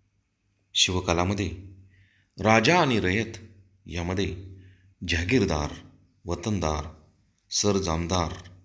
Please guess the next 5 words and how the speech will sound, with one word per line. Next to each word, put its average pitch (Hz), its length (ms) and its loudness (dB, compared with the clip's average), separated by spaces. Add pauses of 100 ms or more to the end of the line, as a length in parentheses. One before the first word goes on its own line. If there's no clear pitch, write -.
(340)
मिराजदार, 85 640 2 (1080)
जमीनदार 92 520 0 (680)
अशी 92 220 0
मंडळी 78 340 -2
असत. - 380 -6